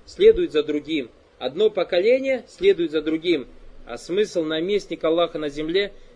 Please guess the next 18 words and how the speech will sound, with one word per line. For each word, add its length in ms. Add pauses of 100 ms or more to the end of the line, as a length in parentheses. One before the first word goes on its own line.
(120)
это 240
является 600
ошибочным, 880
баракаллаху 600
фикум, 320 (800)
э, 1080 (300)
смыслом. 520
Поэтому 360
не 80
надо 180
говорить 160
«халифатуллах», 1500 (220)
то 40
есть 140
наместников, 560
неправильно. 400 (360)
Не 180
хуляфа, 640